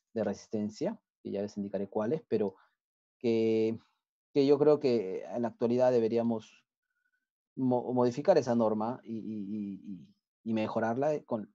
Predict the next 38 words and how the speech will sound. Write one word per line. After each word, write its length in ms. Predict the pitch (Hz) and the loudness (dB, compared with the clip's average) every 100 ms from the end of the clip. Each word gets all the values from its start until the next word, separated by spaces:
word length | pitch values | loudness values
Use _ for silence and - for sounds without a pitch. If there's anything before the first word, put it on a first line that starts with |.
| _ | _
con 140 | 107 | -10
las 100 | 95 | -8
cosas 540 | - 104 110 - - _ _ _ _ _ - | -6 -6 -8 -12 -20 _ _ _ _ _ -20
actuales 360 | - 110 107 | -4 -2 -2
que 80 | 107 | -4
tenemos 320 | 95 107 104 | -4 -4 -4
ahora 320 | 98 104 113 123 | -4 -2 -2 0
y 60 | |
las 180 | 107 98 | -2 -6
herramientas 420 | 101 95 98 131 | -8 -8 -8 -8
que 100 | 110 | -10
tienen 220 | 101 101 | -8 -6
los 160 | 101 - | -8 -10
ingenieros. 500 | 98 92 92 - _ _ - - - | -10 -10 -10 -12 _ _ -20 -20 -8
Yo, 220 | - 175 - | 2 4 4
yo 160 | 151 | 4
me 60 | 185 | 6
imagino 380 | 151 - 156 143 | 4 2 0 2
que 80 | |
debe 160 | 135 135 | 2 2
ser, 220 | 139 131 131 | 0 -2 -2
eh, 160 | 107 95 | -4 -4
una 220 | 131 117 | -2 0
base, 420 | 113 117 120 214 - | 0 0 -2 -10 -4
pero, 380 | 123 110 110 - _ _ _ _ | -2 0 -2 -10 _ _ _ _
pero 140 | 123 120 | -6 0
ya, 400 | 120 117 117 - | 2 4 2 -2
eh, 100 | - - | -10 -8
creo 200 | 120 117 | -6 -2
que 100 | 117 | -2
el 80 | |
nivel, 360 | 107 104 110 107 | -2 -2 -2 -4
el 100 | 107 | -10
estándar 400 | 107 - 107 104 | -8 -6 -6 -6
podemos 320 | 107 104 104 | -6 -8 -6
elevarlo 400 | 98 95 98 95 | -6 -4 -6 -8
nosotros 420 | 98 98 - - | -12 -16 -20 -20
en, 100 | - | -20